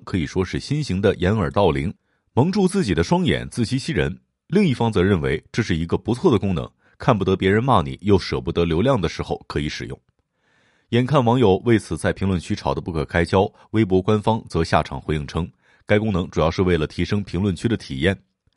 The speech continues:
微博之前在产品层面做了多项设计，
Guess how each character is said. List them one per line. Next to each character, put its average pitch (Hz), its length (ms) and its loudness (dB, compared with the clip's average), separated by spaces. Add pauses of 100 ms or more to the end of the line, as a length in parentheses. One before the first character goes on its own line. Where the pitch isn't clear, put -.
(160)
微 120 140 4
博 107 160 2
之 123 160 -2
前 98 220 0
在 101 140 2
产 104 180 -2
品 80 160 -4
层 73 160 -4
面 92 240 0 (160)
做 107 160 2
了 76 180 2
多 123 160 -2
项 123 160 0
设 104 220 2
计， 73 180 -6